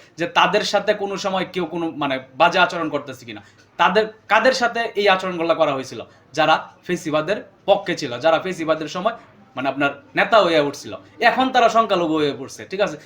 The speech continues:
এরকম কিছু গুটি কয়েক মানুষের উপরে হামলা হয়েছে, এটা অস্বীকার করার কোনো সুযোগ নাই। কিন্তু গণহারে তারা বুঝাইতে চাইতেছে এই দেশে সংখ্যালঘুর উপরে হামলা করা হইতেছে। এই দেশে সংখ্যালঘু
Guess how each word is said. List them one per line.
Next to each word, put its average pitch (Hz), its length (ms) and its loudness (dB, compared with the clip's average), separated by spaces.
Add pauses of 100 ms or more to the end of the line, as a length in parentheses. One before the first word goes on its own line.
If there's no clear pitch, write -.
(140)
এরকম 247 340 0
কিছু 247 340 -8 (180)
গুটি 190 180 -4
কয়েক 196 200 2
মানুষের 175 280 -4
উপরে 170 160 -6
হামলা 151 260 -2
হয়েছে, 139 260 -4
এটা 147 140 -2 (400)
অস্বীকার 175 360 -4 (220)
করার 170 200 0
কোনো 160 140 -4
সুযোগ 170 260 -6
নাই। 123 140 -6 (260)
কিন্তু 214 320 -4 (260)
গণহারে 214 480 6
তারা 202 200 6
বুঝাইতে 185 340 -2
চাইতেছে 180 280 -6
এই 202 80 4
দেশে 180 220 -4
সংখ্যালঘুর 170 480 -2
উপরে 175 180 -4 (280)
হামলা 151 240 2
করা 139 140 -2
হইতেছে। - 640 -14 (260)
এই 226 140 6
দেশে 214 220 2
সংখ্যালঘু 220 440 4